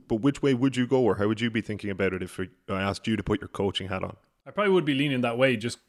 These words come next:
Speaker 2: 'cause it's probably what I know, what I've seen with Ireland, Cian Healy being that next in line there. And as you say, having been in those situations loads of times, as has Kilcoyne, like, neither of them are obviously very young props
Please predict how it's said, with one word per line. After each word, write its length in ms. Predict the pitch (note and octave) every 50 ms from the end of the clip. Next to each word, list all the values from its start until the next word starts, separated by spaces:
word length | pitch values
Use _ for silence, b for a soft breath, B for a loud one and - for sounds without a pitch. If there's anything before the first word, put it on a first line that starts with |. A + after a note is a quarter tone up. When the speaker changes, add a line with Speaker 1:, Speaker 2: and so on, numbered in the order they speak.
| _ _ -
Speaker 2:
'cause 140 | C3 A#2
it's 140 | A2+ G2+ -
probably 340 | _ _ _ - B2+ B2 A#2+
what 300 | A2+ A2+ A#2 A2 G#2+ - - - -
I 100 | B2+ A#2
know, 180 | A#2 B2 B2 A#2
what 220 | G#2+ G#2 A2+ A2+
I've 100 | A2+ G#2+
seen 360 | - - B2+ B2 B2 B2 A#2+ -
with 140 | - B2 A2
Ireland, 340 | A2+ A2 A2 G#2+ G#2+ G#2+ -
Cian 180 | - B2+ A#2 A2
Healy 180 | A#2 A2+ A2+
being 240 | G#2 G2+ A2+ A#2+ A#2+
that 200 | A#2 G#2+ F#2+ - _ -
next 340 | E3+ B2 A2+ A2 - - -
in 80 | A2+ A2
line 220 | A2 A2+ A2+ A2
there. 260 | G#2+ G#2+ G#2+ G2+ - b b b b b
And 80 | A2+
as 120 | A#2 A#2+ A2
you 80 | A#2
say, 360 | - - C3 B2 A#2+ A2+ F#2+ b b b b b b b b b _ _ -
having 240 | B2+ B2+ B2 B2 A#2+
been 160 | B2 B2+ B2
in 100 | B2 A#2+
those 220 | B2 A#2+ A#2+ A#2
situations 520 | - C#3 - - B2+ A#2+ A#2+ - B2+ A#2 A2+
loads 260 | A#2+ A#2+ A#2+ G#2+ A2+
of 40 | -
times, 360 | B2 B2 B2 A#2+ A2+ G#2 A#2+
as 180 | D3 D#3+ E3+ C#3
has 160 | C3+ B2 -
Kilcoyne, 380 | - B2 A2+ - C3+ C3 B2
like, 120 | A#2 A2+ A2+
neither 220 | C3+ D#3 D#3+ D3+
of 60 | C#3
them 100 | B2+ B2
are 260 | B2 A#2+ A#2 B2 - b b b b b b b b b b b
obviously 320 | - A#2+ A2+ A2 - B2 A2+
very 300 | G#2+ A#2+ A#2 A#2 A#2+ A#2+
young 160 | A#2+ A#2 A2
props 340 | - C3+ A#2+ A#2 - -